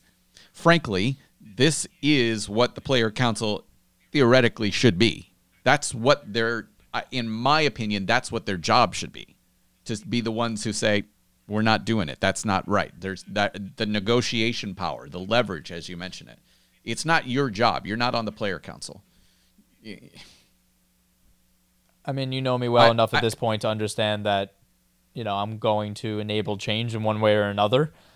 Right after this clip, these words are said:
Speaker 2: and that's
Speaker 1: Yes.
Speaker 2: going to be, you know, who I am. And, you know, I put my neck out there, and, you know, again, announcements to come, but it's, uh, whether it's my job or not, it's, it has to be done. And obviously we've,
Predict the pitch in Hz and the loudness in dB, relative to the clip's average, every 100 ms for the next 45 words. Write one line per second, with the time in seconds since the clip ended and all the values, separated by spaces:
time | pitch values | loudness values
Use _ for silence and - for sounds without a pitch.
0 | _ _ 101 101 98 - - 110 104 101 | _ _ -8 -4 -4 -4 -2 -2 -2 -6
1 | 101 101 98 101 107 101 104 104 98 98 | -8 -6 -6 -8 -8 -6 -4 -4 -4 -2
2 | 110 151 110 98 101 107 101 98 95 107 | -2 -4 -6 -10 -14 -12 -10 -10 -8 -6
3 | 101 101 101 113 113 117 113 110 98 104 | -6 -6 -2 -2 0 0 0 -2 -6 -12
4 | - - - - - _ _ _ 107 98 | -18 -20 -20 -20 -20 _ _ _ -12 -8
5 | 95 101 101 101 101 107 104 113 107 - | -6 -4 -4 -4 -2 -2 -4 -8 -10 -10
6 | 101 104 127 143 113 104 107 - - 110 | -4 0 0 2 2 2 -2 -4 -6 -2
7 | 104 101 101 - _ _ _ _ - 131 | 0 0 -4 -8 _ _ _ _ -4 0
8 | 123 120 131 120 117 117 113 107 107 120 | 2 2 0 0 6 6 6 4 2 2
9 | 104 98 - - - 113 123 117 - 107 | 0 -4 -12 -16 -14 -2 -2 -2 -8 -8
10 | 104 120 107 123 107 104 101 _ _ _ | -2 -2 -4 -12 -12 -12 -16 _ _ _
11 | _ 120 117 107 113 110 107 - | _ -2 -2 -2 -4 -4 -6 -10